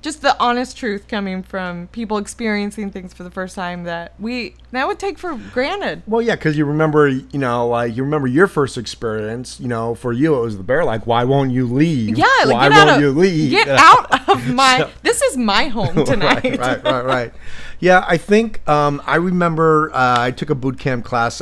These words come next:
Speaker 2: out, and, um, we were, uh, we were camping along the, uh, Chattooga River, and where they filmed the Deliverance movie.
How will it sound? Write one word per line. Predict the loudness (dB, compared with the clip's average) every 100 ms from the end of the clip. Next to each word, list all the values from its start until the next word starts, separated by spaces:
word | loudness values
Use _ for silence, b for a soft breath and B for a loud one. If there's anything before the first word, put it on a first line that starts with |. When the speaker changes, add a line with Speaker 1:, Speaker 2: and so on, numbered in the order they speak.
| -8
Speaker 2:
out, | -4 -2 -2 -4 -8
and, | -8 -6 -4 -4 -6 -8 -8
um, | -6 -6 -6 -4
we | -4 -2
were, | -2 -2 -2 -4 -6
uh, | -6 -8 -8
we |
were | -8
camping | -6 -6 -4 -4
along | -4 -4 -4 -6 -6
the, | -6 -4 -4 -6 -6
uh, | -8
Chattooga | -10 -12 -8 -6 -4
River, | -4 -4 -6 -10 -12 b b b b b
and | -2 -2 -2
where | 0
they | -2
filmed | 0 0 0 -2 -4
the | -4 -4 -6 -12 -20 -4
Deliverance | 0 2 0 -10 -12
movie. | -12 -14 -20